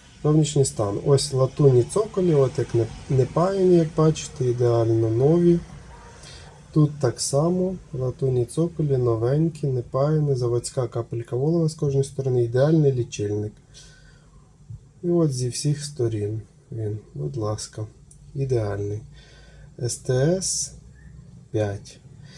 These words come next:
Він відрізняється від С Б М двадцять, в нього, м, скорость щота, швидкість підрахунку імпульсів інша. І розмір в нього інший. Фу. От.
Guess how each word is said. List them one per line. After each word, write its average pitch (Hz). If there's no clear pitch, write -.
Він 185
відрізняється 156
від 175
С 165
Б 156
М 156
двадцять, 143
в 127
нього, 156
м, 123
скорость 143
щота, 196
швидкість 156
підрахунку 143
імпульсів 139
інша. 113
І 151
розмір 185
в 143
нього 143
інший. 110
Фу. -
От. 110